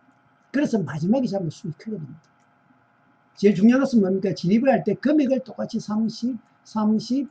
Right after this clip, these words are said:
삼십 잡는 것입니다. 금액, 개수가 아닙니다. 손실 나봤지 만약에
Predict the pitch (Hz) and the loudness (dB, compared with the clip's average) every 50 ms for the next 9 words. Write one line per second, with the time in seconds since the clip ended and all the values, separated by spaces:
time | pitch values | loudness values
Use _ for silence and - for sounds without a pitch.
0 | _ _ - - 214 220 208 - - - _ _ _ - 151 147 151 165 160 156 | _ _ -16 -6 -4 -4 -4 -4 -8 -16 _ _ _ -6 -4 -2 -2 -2 -4 -6
1 | - 151 127 117 - _ - _ _ _ _ _ - 196 185 160 139 - - _ | -6 -8 -12 -12 -14 _ -20 _ _ _ _ _ -2 0 0 0 -4 -8 -14 _
2 | _ _ _ _ _ _ _ _ - 196 220 220 269 240 127 120 123 156 170 147 | _ _ _ _ _ _ _ _ 0 0 0 0 0 -6 -10 -8 -10 -10 -10 -10
3 | 139 135 170 208 - - _ _ _ _ _ _ _ _ _ _ _ _ _ _ | -12 -12 -14 -14 -14 -16 _ _ _ _ _ _ _ _ _ _ _ _ _ _
4 | - 247 - 208 220 247 277 339 302 214 185 240 269 320 262 214 147 180 240 311 | -10 -6 -2 0 0 0 0 0 0 2 2 2 2 2 0 -2 0 0 0 0
5 | 311 247 165 | 0 0 -2